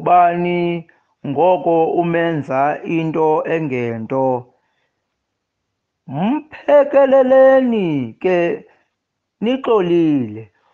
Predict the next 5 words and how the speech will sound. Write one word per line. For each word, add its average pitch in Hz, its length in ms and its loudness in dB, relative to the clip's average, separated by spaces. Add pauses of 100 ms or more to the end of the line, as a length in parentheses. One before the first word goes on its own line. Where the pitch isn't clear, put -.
(220)
ukuze 214 960 0
eze 165 340 0
kum, 214 800 -2 (560)
kuba 196 800 0 (440)
ndimlindile 170 1600 0